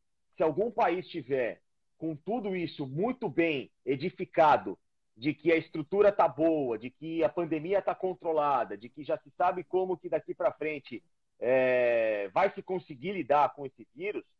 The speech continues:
o país tem que voltar a girar e voltar a funcionar. O que não é o caso do Brasil, muito pelo contrário, o Brasil está à deriva.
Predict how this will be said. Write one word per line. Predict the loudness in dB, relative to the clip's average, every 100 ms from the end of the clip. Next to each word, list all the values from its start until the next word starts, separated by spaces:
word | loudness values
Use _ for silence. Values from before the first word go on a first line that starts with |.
| _ _ _ -16
o | -2
país | 2 2 0
tem | -6
que | -2
voltar | 2 6 8
a |
girar | 8 2 0
e |
voltar | 0 0 0
a |
funcionar. | 0 -8 -2 0 0 _ _ _ _ -10
O | -4
que | 2
não | 6 6
é |
o | 6
caso | 4 0
do | 0
Brasil, | -4 -4 -4 -6
muito | -6
pelo | -4 -4
contrário, | -4 -4 0 0
o | 0
Brasil | -2 -4 -6
está | -2 0
à |
deriva. | 0 -2 -6 -8 -8